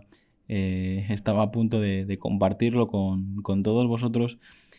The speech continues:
me he dado cuenta de que, que al final, eh, no tiene sentido porque son formatos diferentes. Sí que me gustaría que este episodio sirva para darme cuenta de que al final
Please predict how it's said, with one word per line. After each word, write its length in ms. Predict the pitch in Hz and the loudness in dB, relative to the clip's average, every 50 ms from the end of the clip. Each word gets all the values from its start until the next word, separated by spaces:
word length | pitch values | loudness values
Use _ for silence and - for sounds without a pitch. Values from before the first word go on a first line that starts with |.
| _ _ _ _ _ - | _ _ _ _ _ 0
me 120 | 127 131 | 4 6
he 20 | |
dado 220 | 139 143 139 131 120 | 8 8 8 8 8
cuenta 260 | 123 123 123 131 123 | 6 6 6 6 6
de 160 | 113 101 90 | 6 6 4
que, 240 | 95 95 92 - - | 2 0 0 -2 0
que 140 | - 104 95 | 0 2 2
al 80 | 95 | 4
final, 500 | 92 101 95 98 98 104 104 104 104 - - | 4 4 4 4 4 4 4 2 2 0 -2
eh, 480 | - 104 92 92 90 90 90 90 90 90 | -2 -2 0 0 0 -2 -2 -4 -4 -2
no 240 | 92 95 104 107 104 | 0 2 2 4 4
tiene 240 | 120 113 107 107 104 | 4 4 4 4 2
sentido 520 | - 101 92 90 90 110 110 113 113 107 | 0 0 0 2 4 4 4 4 4 2
porque 280 | 107 98 92 101 95 90 | 0 -2 -2 -2 -2 -2
son 420 | - - 104 101 98 98 98 98 | -2 0 0 2 2 2 0 -2
formatos 840 | - - 101 98 95 98 101 101 98 - 101 95 95 95 95 95 - | -2 -2 0 2 4 4 4 4 2 2 0 0 0 0 -2 -2 -2
diferentes. 680 | - 101 92 - 95 101 107 110 107 123 127 135 - - _ - - - - - - _ _ _ _ _ | -2 -2 -2 0 0 2 2 2 2 0 0 -2 -4 -10 _ -20 -20 -20 -20 -20 -20 _ _ _ _ _
Sí 160 | _ - - 127 | _ -2 0 2
que 100 | 143 147 | 4 4
me 100 | 147 143 | 4 4
gustaría 680 | 139 131 - - 117 117 120 123 123 123 123 123 120 - | 2 2 0 0 0 2 2 2 2 2 2 0 0 0
que 140 | - 107 | 0 0
este 220 | 107 104 - - 123 | 0 0 0 -2 0
episodio 800 | 120 - 113 107 - 110 110 110 110 110 113 113 113 113 110 113 | 0 0 0 0 0 0 2 2 2 2 2 0 0 -2 -2 -4
sirva 600 | - - - 123 117 117 120 120 120 120 117 - | -4 -2 2 2 2 4 2 2 2 0 -2 -2
para 440 | - 101 98 98 95 95 95 95 95 | -2 0 0 0 0 0 0 0 0
darme 320 | 98 110 113 123 131 127 | 2 2 4 4 2 2
cuenta 340 | 123 123 123 120 117 120 123 | 2 0 0 0 0 0 0
de 140 | 117 107 98 | 0 0 0
que 80 | 95 98 | 0 0
al 80 | 95 | -2
final 440 | 98 - 104 101 107 110 110 110 | -2 -2 -2 0 2 2 0 -2